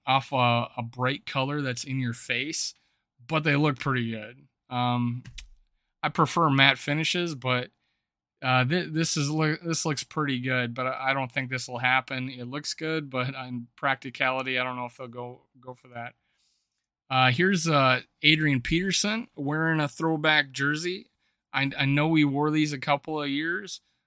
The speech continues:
Um, this is the helmets before the matte finish. Notice how they never match the uniforms. I like the matte finish. Keep, um, on the helmet. So keep the matte finish on the helmet,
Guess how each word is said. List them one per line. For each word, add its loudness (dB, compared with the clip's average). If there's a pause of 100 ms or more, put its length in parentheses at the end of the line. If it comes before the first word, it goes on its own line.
(160)
Um, 4
this 0
is -4
the 0
helmets 0
before -6
the -2
matte 0
finish. -4 (300)
Notice -2
how 4
they 2
never 0
match -4
the -14
uniforms. -4 (420)
I 0
like 0
the -2
matte 2
finish. 2 (640)
Keep, -4 (180)
um, 4 (160)
on 2
the 2
helmet. 4
So -2
keep -4
the 0
matte 0
finish -2
on -2
the -2
helmet, -2